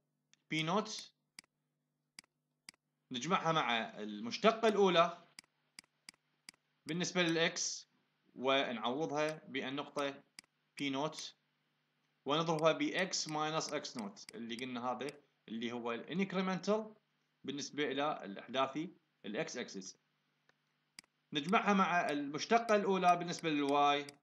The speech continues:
ونعوضها بالنقطة بي نوت، ونضربها بالانكريمنتال اللي يح-، يصير بالواي أكسس، فيكون واي ماينس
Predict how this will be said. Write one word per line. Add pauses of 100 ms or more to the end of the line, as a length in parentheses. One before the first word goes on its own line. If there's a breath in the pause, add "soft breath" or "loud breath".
ونعوضها
بالنقطة
بي
نوت، (1600)
ونضربها
بالانكريمنتال (360)
اللي
يح-،
يصير (1120)
بالواي
أكسس،
فيكون
واي
ماينس